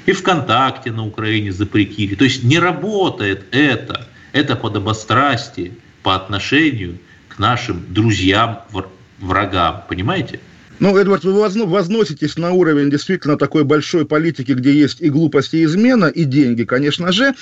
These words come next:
Speaker 2: А я даже просто по-человечески, психологически, потому что это ж не только про артистов, это про обычных людей, вплоть до, там, не знаю,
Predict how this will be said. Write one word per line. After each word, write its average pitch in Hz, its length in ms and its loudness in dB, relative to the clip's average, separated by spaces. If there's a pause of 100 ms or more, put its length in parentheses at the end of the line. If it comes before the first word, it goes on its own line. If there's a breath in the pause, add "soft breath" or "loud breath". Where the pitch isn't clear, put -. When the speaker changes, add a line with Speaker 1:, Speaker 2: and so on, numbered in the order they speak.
(120 loud breath)
Speaker 2:
А 165 100 2
я 233 140 2
даже 208 200 0
просто 208 320 -4
по-человечески, 196 720 -4
психологически, 165 680 -2
потому 160 320 2
что 160 220 2 (200 loud breath)
это 202 140 2
ж - 80 0
не 202 80 2
только 214 300 0
про 175 180 2
артистов, 170 500 -2
это 151 160 0
про 196 200 2
обычных 190 440 -2
людей, 180 360 2
вплоть 151 280 0
до, 123 80 -2
там, 139 160 0
не 143 60 2
знаю, 143 340 2